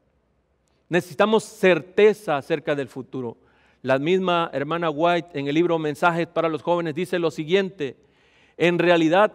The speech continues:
no hay nada más invencible, aunque parezca totalmente desamparada, que la persona que acepta su incapacidad y confía totalmente en los méritos del Salvador.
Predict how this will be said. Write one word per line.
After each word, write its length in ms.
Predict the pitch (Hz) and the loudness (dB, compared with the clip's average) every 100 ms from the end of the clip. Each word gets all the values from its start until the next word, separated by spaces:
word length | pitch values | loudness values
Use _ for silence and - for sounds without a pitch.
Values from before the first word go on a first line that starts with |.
| - | -4
no 280 | 170 208 | 0 2
hay 140 | 220 208 | 2 2
nada 320 | 220 220 214 | 2 2 2
más 280 | 208 226 220 | 0 -4 -2
invencible, 840 | 208 190 180 - 240 226 170 117 - _ _ _ _ | -2 0 -2 -2 -2 0 -2 -4 -10 _ _ _ _
aunque 400 | 139 165 156 170 | 2 2 2 -2
parezca 560 | 165 160 208 220 - 185 | 2 4 6 4 2 -2
totalmente 760 | 175 147 202 202 214 220 196 | -2 0 0 2 -2 0 -2
desamparada, 880 | 170 165 151 131 143 165 185 123 104 _ _ _ _ _ | -2 -2 -4 -2 -2 0 -2 -4 -12 _ _ _ _ _
que 120 | - | 0
la 300 | 156 160 - | 4 4 2
persona 720 | 165 160 151 - 226 247 233 220 | 2 2 0 -2 -2 0 -2 -2
que 200 | - 165 | 0 0
acepta 800 | 156 - 233 226 - 143 113 - _ | 0 2 4 4 0 -8 -8 -10 _
su 240 | - - 196 | -6 4 4
incapacidad 960 | 180 156 156 156 143 131 147 175 175 | 4 2 2 2 0 -2 4 2 2
y 140 | 165 143 | -6 -2
confía 640 | 151 143 127 175 185 180 | -2 -2 -4 2 4 2
totalmente 840 | 180 139 - 160 156 156 185 165 | 0 -4 0 0 0 -4 -4 -4
en 60 | 147 | -6
los 120 | 131 | -6
méritos 440 | 123 151 147 139 117 | -6 -4 -4 -8 -10
del 140 | 117 | -12
Salvador. 520 | - 113 107 104 101 | -10 -10 -10 -12 -16